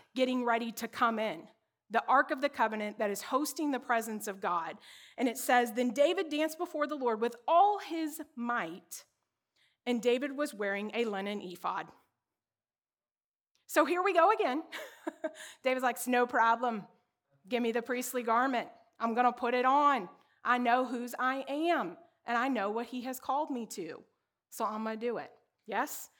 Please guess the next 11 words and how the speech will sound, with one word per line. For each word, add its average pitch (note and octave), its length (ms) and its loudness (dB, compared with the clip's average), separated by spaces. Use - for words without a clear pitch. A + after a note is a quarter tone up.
Amen. B3+ 300 4
So - 100 0
I B3+ 120 8
love C#4 280 6
those B3+ 200 6
pictures. - 500 -2
So B3 100 0
David B3+ 580 0
was B3+ 200 2
a A3+ 60 0
person D#4 600 0